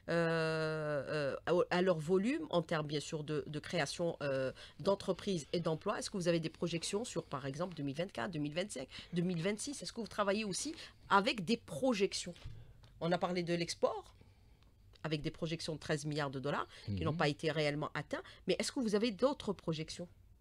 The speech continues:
Speaker 2: Je voudrais corriger quelque chose. Parce que quand vous, de-, vous dites ça, ça, ça, ça fait mal un peu aux producteurs. Ils n'ont pas été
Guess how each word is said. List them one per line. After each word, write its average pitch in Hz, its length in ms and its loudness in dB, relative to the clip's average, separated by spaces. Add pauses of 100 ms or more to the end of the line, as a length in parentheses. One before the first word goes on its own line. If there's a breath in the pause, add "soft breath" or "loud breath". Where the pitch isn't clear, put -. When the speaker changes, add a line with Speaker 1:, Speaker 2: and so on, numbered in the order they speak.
(180)
Speaker 2:
Je 113 140 0
voudrais 135 300 0
corriger 107 500 0
quelque 101 240 -8
chose. 95 300 -6
Parce 104 100 -4
que - 80 -6
quand 147 220 4
vous, 135 160 6
de-, 123 240 6
vous 127 160 4
dites 117 240 4
ça, 165 220 6
ça, 117 260 0
ça, 127 260 0
ça - 220 0
fait 143 160 2
mal 151 280 10
un 131 100 6
peu - 160 2
aux 120 100 4
producteurs. 117 640 2 (380 loud breath)
Ils 156 100 4
n'ont 165 140 2
pas 151 180 0
été 123 340 0